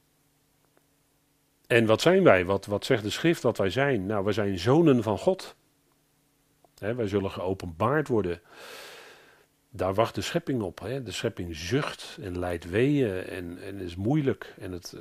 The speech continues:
daar, daar, wij zuchten mee in ons leven. Dat zegt Romeinen acht ook allemaal, hè. Wij zuchten mee in ons leven.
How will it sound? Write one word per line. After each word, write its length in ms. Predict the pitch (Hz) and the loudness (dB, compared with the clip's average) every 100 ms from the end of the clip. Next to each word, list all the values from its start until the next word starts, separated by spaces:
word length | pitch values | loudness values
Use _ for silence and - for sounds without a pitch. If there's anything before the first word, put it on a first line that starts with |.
| 98 | -12
daar, 240 | 98 95 90 | -8 -8 -8
daar, 200 | 98 92 | -10 -2
wij 180 | 104 | 0
zuchten 340 | 95 110 - 98 | 2 0 0 0
mee 200 | 127 165 | 2 2
in 120 | 156 | 2
ons 200 | 139 120 | 2 2
leven. 420 | 117 107 87 80 | 2 2 0 -6
Dat 100 | 87 | -12
zegt 240 | 95 98 - | -12 -10 -6
Romeinen 400 | 92 87 85 87 | -6 -6 -6 -8
acht 200 | 95 117 | -6 -6
ook 140 | 139 | -8
allemaal, 500 | 117 107 95 82 82 | -8 -8 -6 -6 -8
hè. 60 | 127 - _ - - - - - - | -10 -16 _ -20 -20 -20 -20 -20 -12
Wij 140 | - 92 | -6 0
zuchten 300 | 110 - 101 | 2 2 4
mee 200 | 139 147 | 8 8
in 100 | 143 | 8
ons 200 | 123 113 | 8 8
leven. 440 | 117 98 80 73 | 6 4 -2 -12